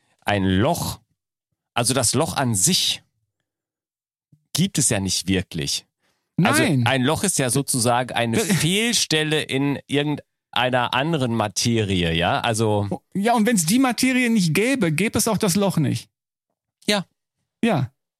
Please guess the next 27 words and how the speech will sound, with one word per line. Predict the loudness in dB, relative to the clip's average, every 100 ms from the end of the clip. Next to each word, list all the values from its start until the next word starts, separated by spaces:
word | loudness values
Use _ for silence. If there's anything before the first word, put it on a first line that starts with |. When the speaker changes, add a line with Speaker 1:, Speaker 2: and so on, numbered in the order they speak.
| _ _ _ _
Speaker 2:
Also | 0 2
das | 2 2
Loch | 0 0
ist | -2
immer | 0 0 2 0
auf, | -2 -4 -10 -16 -2
auf | -2 0
das, | -2 -2 -2
auf | -2 0
das | 0 2
Nicht-Loch | 2 2 2 0 2 2 2 -2 -8 -4
angewiesen, | 0 2 2 2 2 2 0 -2 -2
um | 0 2
zu | 0
existieren. | 0 -2 -2 0 0 0 -4 _ _ _ 0
Speaker 1:
Ja, | 2 2 0
genau. | 0 0 2 2
Es | 2
ist | 2 2
Speaker 2:
Ja. |
Speaker 1:
eigentlich, | 0 0 -2 -2 -2
äh, | 0 0 -2
für | -2 0 2
sich | 0 -2 -2
selbst | 0 0 0 0 0 -2 -2 -4 -2
nicht, | 0 2 2 0 -4 -8 -4
ähm, | -2 0 -2 -6